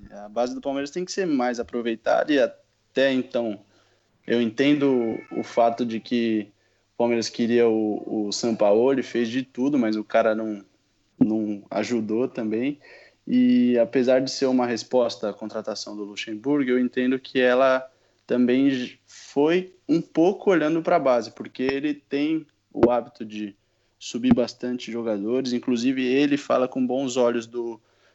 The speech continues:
Luan Silva, que não é muito falado, e vamos esperar aí pra ver a expectativa desse jogador, mas o, da base o que me vem mais pronto é o, é o Gabriel Menino, exatamente, pela versatilidade dele,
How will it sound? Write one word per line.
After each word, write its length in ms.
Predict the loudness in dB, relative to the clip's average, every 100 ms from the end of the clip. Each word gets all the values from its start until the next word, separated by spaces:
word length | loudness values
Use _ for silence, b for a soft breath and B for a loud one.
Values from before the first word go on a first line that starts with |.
| -4
Luan 260 | 2 2 2
Silva, 460 | 0 0 2 0
que 120 | -4 -2
não 140 | -2
é 60 | -2
muito 320 | -2 -4 -8
falado, 640 | -2 2 4 2 2 -4 -12 _ _ _ _ _ _ _ _ _ -10
e 140 | -8
vamos 380 | 0 2 4 2
esperar 420 | 0 0 2 4
aí 260 | 2 0 -8 _ _ _ _ _ _
pra 160 | -10
ver 220 | -8 -4
a 40 | -6
expectativa 760 | -6 -10 -8 -10 -6 -6 -4
desse 260 | -4 -4 -6
jogador, 640 | -2 0 0 0 0 -2 -6 -14 b b b b
mas 340 | -2 2 2 2
o, 100 | 0 -2
da 240 | 0 0
base 320 | 2 0 0
o 60 | -6
que 100 | -10
me 260 | -10 -10 -14
vem 240 | -14 -10 -8
mais 260 | -8 -10
pronto 500 | -10 -8 -6 -6 -6
é 60 | -6
o, 380 | -6 -8 -10 -14 -10
é 60 | -6
o 60 | -2
Gabriel 340 | -2 0 -2
Menino, 460 | -2 -4 -6 -6 -6
exatamente, 600 | -6 -6 -6 -6 -6 -6
pela 220 | -2 0
versatilidade 1000 | 0 -2 -2 -2 -4 -6 0 2 2 0
dele, 380 | -8 -8 -10